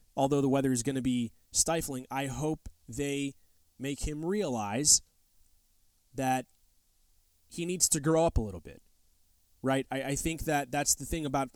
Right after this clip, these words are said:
a lot of these young, entitled quarterbacks coming from these great schools. Most of them expect everything to be given to them in a handbasket. The only humble one that I've seen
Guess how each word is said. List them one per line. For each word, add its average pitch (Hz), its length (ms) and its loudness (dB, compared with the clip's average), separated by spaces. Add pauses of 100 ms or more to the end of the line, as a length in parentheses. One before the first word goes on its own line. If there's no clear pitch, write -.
(200)
a 131 80 -4
lot 135 180 0
of 131 60 -4
these 123 260 -4
young, 139 180 -2
entitled 127 460 -2
quarterbacks 127 600 -4
coming 127 260 -10
from 123 240 -6
these 117 300 0 (440)
great 151 340 -4
schools. 135 680 2
Most 160 340 2
of 123 100 -4
them 131 280 -4 (580)
expect 143 440 0
everything 156 380 -2
to 147 60 -4
be 143 300 -6 (340)
given 180 220 -2
to 147 100 2
them 139 160 -2
in 139 80 -4
a 135 40 -2
handbasket. 151 640 -4 (1900)
The 147 120 0
only 226 220 0
humble 214 400 2
one 165 320 0 (100)
that 135 100 -2
I've 156 180 0
seen 208 500 4